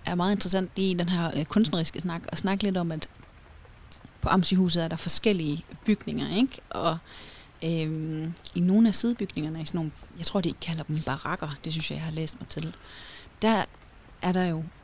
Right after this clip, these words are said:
øhm, unge mennesker, som bor der, blandt andet, øhm, ungdomsboliger, så er der også sådan en,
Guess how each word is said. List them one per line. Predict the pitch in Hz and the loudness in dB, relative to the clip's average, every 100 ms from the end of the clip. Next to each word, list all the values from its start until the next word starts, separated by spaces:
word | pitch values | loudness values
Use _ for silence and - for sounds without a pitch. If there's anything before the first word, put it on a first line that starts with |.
| - - - | -20 -14 -6
øhm, | 165 160 - 160 156 156 - - - - - | -4 -4 -6 -6 -6 -8 -10 -18 -16 -8 0
unge | 196 | 4
mennesker, | 226 214 - | 4 2 0
som | 190 | -2
bor | 185 269 165 | 2 2 0
der, | 165 156 | -2 -4
blandt | 165 156 | -4 -2
andet, | 160 190 190 180 | 2 2 2 -2
øhm, | 160 156 151 156 165 - - - | -4 -4 -4 -4 -8 -12 -20 -4
ungdomsboliger, | 196 233 240 - 208 202 180 | 2 4 4 2 2 2 2
så | - | 0
er | |
der | 208 | 0
også | 202 | 0
sådan | 226 196 | 0 0
en, | 170 | -2